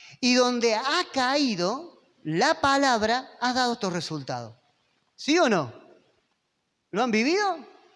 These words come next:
Yo por siempre, yo lo he vivido. Yo creo que ustedes también lo han vivido. Por ejemplo, dice, cuando alguno, dice el diecinueve, cuando alguno oye la palabra del reino y no la entiende, viene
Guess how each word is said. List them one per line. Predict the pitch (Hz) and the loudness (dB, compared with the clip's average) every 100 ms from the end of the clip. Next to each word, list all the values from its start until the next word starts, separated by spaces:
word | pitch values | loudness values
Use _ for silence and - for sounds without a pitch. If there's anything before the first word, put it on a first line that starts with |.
| _ _ | _ _
Yo | - 294 | -12 -8
por | 233 | -8
siempre, | 180 311 302 _ | -8 -10 -12 _
yo | 180 311 | -12 -10
lo | 277 | -8
he | |
vivido. | 202 226 156 135 - | -6 -6 -8 -12 -10
Yo | 185 | -8
creo | 220 226 - | -6 -6 -8
que | |
ustedes | 196 233 | -4 -2
también | 196 202 | -2 -4
lo | 202 | -4
han | 190 | 0
vivido. | 175 208 156 127 117 - - - - _ | 0 2 0 -2 -8 -18 -20 -20 -20 _
Por | 220 220 | 4 4
ejemplo, | 240 262 196 151 123 - - - _ _ _ _ _ _ | 4 2 4 2 0 -6 -20 -20 _ _ _ _ _ _
dice, | 208 214 208 | -4 -2 0
cuando | 220 226 240 | 0 2 4
alguno, | 240 262 330 339 | 2 2 2 2
dice | 254 233 233 | 0 -4 -4
el | |
diecinueve, | 208 202 220 214 190 156 147 - - _ | -4 -4 -4 0 0 0 -4 -8 -20 _
cuando | 214 226 220 | -2 0 2
alguno | 233 254 320 381 302 | 2 2 2 2 2
oye | 277 285 254 | 2 2 2
la | 220 - | 0 0
palabra | 202 233 254 240 | 2 2 2 0
del | 214 202 | -2 -2
reino | 208 190 160 143 139 | 0 0 -2 -4 -6
y | 165 | -6
no | 165 208 294 | -2 0 2
la | 254 | 2
entiende, | 220 - 294 320 330 330 - 285 | -2 -2 0 0 -2 -6 -10 -20
viene | 180 175 254 247 196 165 151 - | -16 -4 0 2 2 0 -2 -8